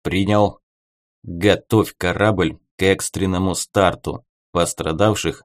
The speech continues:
разместишь на борту. Собери у всех личные логры,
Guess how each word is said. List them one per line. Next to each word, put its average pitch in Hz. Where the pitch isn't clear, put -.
разместишь 90
на 92
борту. 90
Собери 87
у 92
всех -
личные 87
логры, 87